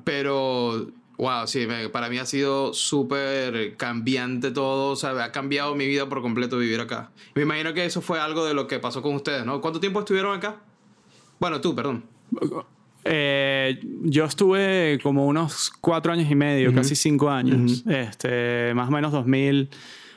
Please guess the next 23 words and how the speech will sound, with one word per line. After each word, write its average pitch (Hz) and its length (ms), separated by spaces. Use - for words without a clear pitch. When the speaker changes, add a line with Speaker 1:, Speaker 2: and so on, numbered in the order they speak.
Speaker 2:
once. 156 460
Lo 160 100
que 160 60
pasa 160 160
es 170 60
que 214 60
nosotros 180 300
habíamos 165 260
estado 143 240
yendo 151 640
los 127 120
veranos 143 500
a 139 80
Speaker 1:
Ujú. 123 80
Speaker 2:
tocar 151 400
y 147 100
nos 123 160
devolvíamos. 123 520
Speaker 1:
Ok. 117 100
Speaker 2:
Entonces 131 460
ya 151 100
habíamos 147 320
ido... 147 840